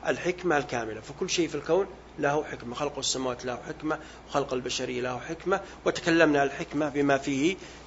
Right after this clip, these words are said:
كفاية. نأخذ الفوائد عشان نأخذ الآية التي بعدها. من فوائد الآيات أن الكفر سبب للشر واللعن، وبكفرهم أن اليهود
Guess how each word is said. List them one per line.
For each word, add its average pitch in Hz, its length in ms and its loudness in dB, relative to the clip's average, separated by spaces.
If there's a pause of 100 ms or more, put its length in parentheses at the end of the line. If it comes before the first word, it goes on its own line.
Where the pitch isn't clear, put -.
كفاية. 117 380 2
نأخذ 151 260 2
الفوائد 147 420 4
عشان 131 280 -2
نأخذ 131 200 -4
الآية 127 180 0
التي 123 240 -6
بعدها. 127 420 -2 (400)
من 165 80 4
فوائد 180 260 10
الآيات 151 340 10 (720)
أن 180 200 8
الكفر 180 440 6 (140)
سبب 175 420 6
للشر 151 560 4
واللعن، 127 360 2 (340)
وبكفرهم 156 580 2 (1800)
أن 185 200 10
اليهود 180 560 10